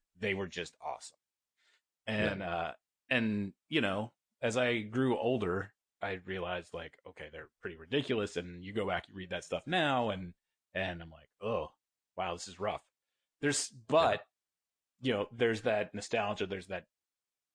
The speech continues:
Speaker 1: charm to it, um, you know, certainly. So, so for me, seeing Cable on screen was, like, this really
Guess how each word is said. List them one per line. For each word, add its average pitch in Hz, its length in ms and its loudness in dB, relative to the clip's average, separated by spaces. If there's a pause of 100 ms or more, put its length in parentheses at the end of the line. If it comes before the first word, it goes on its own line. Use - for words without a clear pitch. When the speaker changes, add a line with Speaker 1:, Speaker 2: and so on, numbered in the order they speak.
(100)
Speaker 1:
charm 113 720 0 (480)
to 87 180 -6
it, 78 140 -10 (400)
um, 80 520 -8 (840)
you 104 120 -12
know, 85 120 -6
certainly. 78 560 -6
So, 98 460 -4 (960)
so 139 140 0
for 117 140 0
me, 151 220 2
seeing 123 300 0
Cable 123 460 2
on 92 200 -6
screen 127 420 -4
was, 95 140 -8
like, 95 140 -12
this 104 180 -6
really 95 540 -8